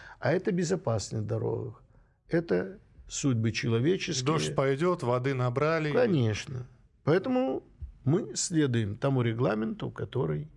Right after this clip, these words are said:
Speaker 1: есть на сегодня.
Speaker 2: Лет восемь-десять назад еще наши специалисты ездили за рубеж и смотрели, а как у них там. Ну, как Петр Первый, э, своих гардемаринов отправлял в Голландию корабельному делу учиться.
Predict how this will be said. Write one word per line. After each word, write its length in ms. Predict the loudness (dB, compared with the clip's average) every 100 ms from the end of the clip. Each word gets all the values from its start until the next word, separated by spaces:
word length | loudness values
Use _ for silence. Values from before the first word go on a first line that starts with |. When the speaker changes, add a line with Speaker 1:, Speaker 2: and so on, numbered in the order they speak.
| -8
Speaker 1:
есть 400 | -4 -2 -4 -8
на 60 | -12
сегодня. 500 | -12 -14 -14 -16 -8
Speaker 2:
Лет 380 | 0 2 2 0
восемь-десять 1080 | 0 0 0 0 -2 -2 0 0 0 -4 -2
назад 460 | -2 0 -2 -2
еще 240 | -4 -2 -2
наши 340 | 0 -2 -2
специалисты 800 | -6 -8 -6 -2 -2 -4 -4 -4
ездили 400 | -4 -4 -2 -4
за 160 | -2 -2
рубеж 340 | -2 -6 -6
и 40 |
смотрели, 400 | -8 -8 -6 -6
а 60 | -6
как 280 | -6 -6 -6
у 40 |
них 280 | -8 -8 -10
там. 180 | -10 -6
Ну, 140 | -6
как 240 | -4 -4 -2
Петр 240 | -2 -2
Первый, 380 | -2 -2 -2 -6 -12 -20 -16
э, 380 | -10 -6 -6 -6
своих 280 | -6 -4 -4
гардемаринов 640 | -2 -2 -2 -2 -4 -6
отправлял 460 | -8 -2 -2 0 -2
в 80 | 0
Голландию 480 | 2 2 0 0 -2
корабельному 540 | 0 0 0 0 0
делу 260 | 0 0 -2
учиться. 400 | -6 -8 -10